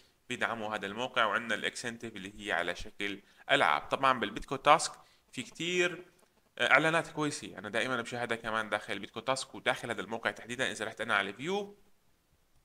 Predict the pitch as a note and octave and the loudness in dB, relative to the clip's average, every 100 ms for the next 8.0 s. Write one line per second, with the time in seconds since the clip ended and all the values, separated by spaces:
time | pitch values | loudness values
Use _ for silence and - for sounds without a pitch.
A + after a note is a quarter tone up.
0 | _ _ _ _ _ _ - D#3 D#3+ D3+ | _ _ _ _ _ _ 2 2 2 2
1 | C#3 C3 - D3 C3 A#2+ A2+ A#2+ C3+ C#3 | 6 6 4 -4 0 4 6 6 6 0
2 | - B2+ G2 A#2 B2+ B2+ A#2+ A#2 B2+ E2+ | -2 6 8 10 10 6 4 2 2 6
3 | A#2 G2+ A2 B2 B2 - A#2 G#2+ G#2 G#2 | 6 6 4 2 0 0 2 2 2 6
4 | A#2+ B2+ G2+ G2+ A#2+ A#2 A2+ A#2 A2 A2 | 6 6 -4 -2 -2 -4 0 4 4 4
5 | F#2 A2 G#2 A2 A2 A2 G2 G2+ - G#2+ | 0 0 -4 -2 2 2 2 0 0 0
6 | A2+ A#2+ A2 G2 G#2+ A#2+ G2 G2+ F#2+ - | 2 0 0 -8 -2 2 2 0 -4 -4
7 | A2+ A2 A2+ G2+ G2 - A2+ A#2 A2+ | 0 2 2 0 0 6 6 6 -2